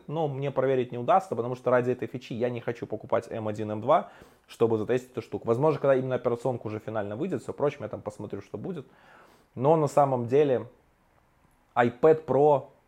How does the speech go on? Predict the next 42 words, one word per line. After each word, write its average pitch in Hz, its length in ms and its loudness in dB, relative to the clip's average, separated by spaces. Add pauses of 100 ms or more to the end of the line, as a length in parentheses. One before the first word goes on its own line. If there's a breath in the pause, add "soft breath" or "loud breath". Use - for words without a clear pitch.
(380)
не 135 200 2
Pro 135 440 6
именно 123 280 0
из-за 113 300 -2
iPad 110 480 2
O 104 140 0
S. - 280 -8 (440 soft breath)
И 110 500 -2
пока 123 300 4
это 117 140 0
действительно 110 360 -8
не 107 60 -8
начнет 104 260 -10
сильно 104 200 -8
меняться, 110 580 -8
мы 120 240 -8
все 110 180 -10
так 113 240 -2
же 104 80 -6
будем 101 300 -6
с-, - 100 -20 (220)
смотреть 110 400 -6
ненужный 123 480 0
апдейт, 131 340 0
просто 117 320 0
зачем-то 101 460 -6
Apple 120 260 -2
запихивает 104 420 -10
одни 110 200 -4
и 104 40 -8
те 107 120 -6
же 104 100 -6
чипы, - 220 -14
потому 107 320 -8
что - 180 -6
у 101 40 -6
них 101 200 -10
есть, 147 280 -10 (720 soft breath)
э, 95 160 -6
в 95 120 -8
планшет, 117 520 0
который 101 640 -4